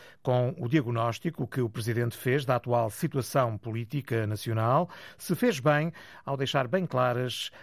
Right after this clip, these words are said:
as divergências com o Governo, se acha que esteve bem ao afastar a possibilidade de demissão do Executivo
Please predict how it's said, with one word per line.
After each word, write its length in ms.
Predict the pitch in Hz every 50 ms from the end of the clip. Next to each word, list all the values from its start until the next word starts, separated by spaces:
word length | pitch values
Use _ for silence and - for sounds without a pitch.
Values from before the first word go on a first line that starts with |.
| - -
as 240 | - 123 120 117 107
divergências 1040 | 107 110 131 156 131 131 113 104 120 139 139 131 120 - - 123 113 107 101 -
com 200 | - - 113 104
o 60 | 104 98
Governo, 520 | 107 107 101 131 143 151 160 170 175 160 - - - - - -
se 220 | - - - 160
acha 400 | 160 160 - - - - 147 139
que 340 | - - - 139 139 143 143
esteve 300 | 131 - - 147 120 104
bem 320 | 98 135 151 170 185 175
ao 200 | 165 139 120 117
afastar 440 | 117 107 - 113 - - 135 123 117
a 40 | 117
possibilidade 540 | - - - 120 113 117 110 123 120 107 95
de 140 | 107 147
demissão 640 | 156 131 120 117 123 117 - - - 139 135 131 123 117
do 120 | 107 104
Executivo 600 | 110 101 - - - 131 127 120 98 98 107 107